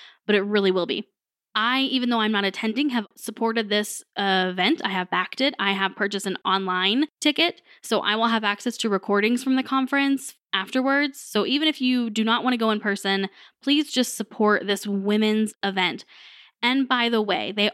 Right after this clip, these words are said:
are inclusive. Men are technically going to be allowed, but it is a women's community. They're not gonna turn people away. And if you are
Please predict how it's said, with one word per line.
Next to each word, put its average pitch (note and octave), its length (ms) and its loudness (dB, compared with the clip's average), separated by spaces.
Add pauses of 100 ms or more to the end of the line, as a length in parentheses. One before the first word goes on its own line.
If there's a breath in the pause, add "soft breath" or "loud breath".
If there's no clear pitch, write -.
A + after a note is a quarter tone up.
are B3+ 260 2
inclusive. A3 720 -2 (340)
Men C4+ 220 0
are C4 220 0
technically C4 380 2
going G#3+ 200 2
to - 80 -10
be G3+ 80 2
allowed, F#3 340 0
but G#3 120 -2
it G#3+ 100 -2
is C4+ 180 -2
a B3 100 2
women's A3+ 360 0
community. G3+ 520 0
They're F#3+ 100 -2
not A#3+ 180 0
gonna A#3 140 0
turn G#3+ 220 -4
people G3 260 -2
away. F#3 260 -2 (120)
And A3+ 520 0 (640 loud breath)
if D4 300 -2
you D4 200 0
are G#3 580 2